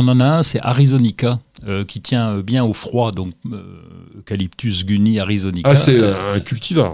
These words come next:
Speaker 1: oui,
Speaker 2: Oui,
Speaker 1: c'est
Speaker 2: oui.
Speaker 1: un cultivar, il tient bien au froid, donc il, il est chez nous depuis, euh, une dizaine d'années, et c'est vrai que l'écorce est très jolie, mais elle s-, elle s'en va aussi, elle s'en va en petits morceaux également.
Speaker 2: Oui, euh, mais,
Speaker 1: Ouais.
Speaker 2: euh, c'est ça qui fait toujours la beauté de la chose. Alors, soit elles s'en vont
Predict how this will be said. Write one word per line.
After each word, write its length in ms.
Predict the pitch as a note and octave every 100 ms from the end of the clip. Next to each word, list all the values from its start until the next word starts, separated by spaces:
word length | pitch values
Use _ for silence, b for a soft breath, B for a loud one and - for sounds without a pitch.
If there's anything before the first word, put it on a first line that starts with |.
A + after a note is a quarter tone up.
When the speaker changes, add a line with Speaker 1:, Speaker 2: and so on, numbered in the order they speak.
| D3+
Speaker 1:
oui, 140 | C#3
Speaker 2:
Oui, 20 |
Speaker 1:
c'est 180 | A2+ A#2
Speaker 2:
oui. 60 | G2+
Speaker 1:
un 20 |
cultivar, 680 | - C#3 - A2 C#3 F3 A2
il 80 |
tient 180 | - C3+
bien 160 | C3 C#3+
au 80 | B2
froid, 320 | - D3+ C#3
donc 240 | G2+ -
il, 160 | A2 F2+
il 160 | A2 G#2+
est 60 | G#2+
chez 180 | A2+ A2
nous 120 | B2
depuis, 360 | G#2 - A2+ G2+
euh, 160 | G2
une 140 | F#2+ F#2
dizaine 340 | G2+ G2+ F#2
d'années, 640 | F#2 A2 F#3+ D#3+ B2 C#3+
et 40 | A#2
c'est 160 | - F#2+
vrai 140 | C3+
que 100 | -
l'écorce 400 | F#2 - E3 -
est 40 | G#2+
très 180 | D3+
jolie, 220 | A#2 C#3 G3+
mais 80 | D#3+
elle 60 |
s-, 200 | C#3 -
elle 220 | - C#3+ C3+
s'en 260 | - E3
va 160 | D#3+ G3
aussi, 260 | D#3 B2+ C#3
elle 80 | A#2+
s'en 160 | D3
va 80 | D3
en 60 | C#3+
petits 160 | C#3
morceaux 320 | C#3 B2+ -
également. 360 | D3+ B2+ G#2+ F#2 -
Speaker 2:
Oui, 140 | - B3 - - -
euh, 120 | G#2+
mais, 120 | C3
Speaker 1:
Ouais. 240 | A#2 A#2 A#2+ - _ -
Speaker 2:
euh, 60 | A#2+ -
c'est 180 | - C#3+
ça 200 | - A3
qui 140 | -
fait 260 | C#3 - E3+
toujours 440 | C#3 - F3 F#3 E3
la 100 | A2+
beauté 380 | A#2+ C#3+ E3+
de 80 | D#3+
la 120 | C3
chose. 280 | A#2+ A2+ F2 - B B -
Alors, 180 | G#2 -
soit 220 | - F#3
elles 60 | C#3+
s'en 240 | - C#3
vont 280 | A#2+ C3